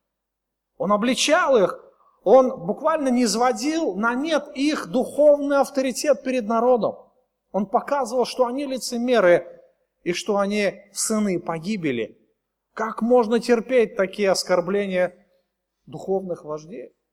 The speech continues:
И, конечно же, они хотели оправдать себя. А что, как можно оправдать себя? Единственное, только лишь уничтожить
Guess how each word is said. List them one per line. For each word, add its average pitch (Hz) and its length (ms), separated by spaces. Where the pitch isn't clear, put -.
И, 156 260
конечно 233 460
же, 208 100
они 226 160
хотели 240 420
оправдать 226 580
себя. 208 540
А - 100
что, 226 340
как - 220
можно 185 340
оправдать 165 500
себя? 135 380
Единственное, 196 580
только 208 440
лишь 190 440
уничтожить 214 720